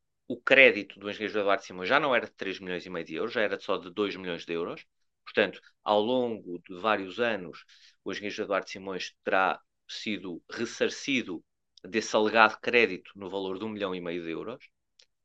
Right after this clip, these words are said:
E, portanto, o que aconteceu foi que as partes chegaram a um acordo em tribunal, o engenheiro José de So-, José Eduardo Simões prescindiu de dois milhões de euros e a Académica prescindiu de ir reclamar um milhão e meio.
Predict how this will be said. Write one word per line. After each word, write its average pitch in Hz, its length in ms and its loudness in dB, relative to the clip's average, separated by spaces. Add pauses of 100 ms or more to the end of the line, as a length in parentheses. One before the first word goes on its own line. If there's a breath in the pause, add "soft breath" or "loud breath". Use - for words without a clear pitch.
(360)
E, 185 80 -4
portanto, 185 260 -4
o 160 40 -18
que 185 120 -2
aconteceu 170 460 -6
foi 185 180 -8
que 190 80 -8
as 185 80 -6
partes - 320 -2
chegaram 107 240 0
a 107 40 -2
um 110 40 2
acordo 107 320 0
em 113 80 -6
tribunal, 139 520 -6
o 220 60 -10
engenheiro 120 240 -6
José 107 160 2
de - 80 -12
So-, - 220 -4
José 107 240 -2
Eduardo 113 260 2
Simões 117 320 -6 (380 soft breath)
prescindiu 202 960 6
de 101 140 -6
dois 92 240 -2
milhões 104 340 -4
de 139 60 -2
euros 170 220 -4 (600)
e - 80 0
a 220 60 6
Académica 135 520 2
prescindiu 139 560 -6
de 139 120 -8
ir 127 60 -10
reclamar 139 500 -2
um 135 80 -4
milhão 135 260 -6
e 139 40 -8
meio. 110 280 -4